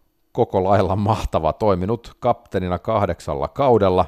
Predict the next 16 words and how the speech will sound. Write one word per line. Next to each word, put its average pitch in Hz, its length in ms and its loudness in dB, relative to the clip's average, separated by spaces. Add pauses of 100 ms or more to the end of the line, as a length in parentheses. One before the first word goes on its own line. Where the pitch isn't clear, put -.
(160)
eniten 113 640 -2
Kärpät 98 400 -2
historiassa 87 560 -6
liigatasolla, 87 640 -2
ainoastaan 90 520 -2 (1000)
Veikko 117 280 4
Torkkelilla 95 640 0
ja 87 60 0
Ilkka 95 280 -2
Mikkolalla 87 560 -2 (520)
kuusi 98 320 -2
kautta 90 460 0
ja 76 140 -2 (280)
siinä 80 300 -10
seuraavat 80 800 -4 (140)
Kukkosta. - 560 0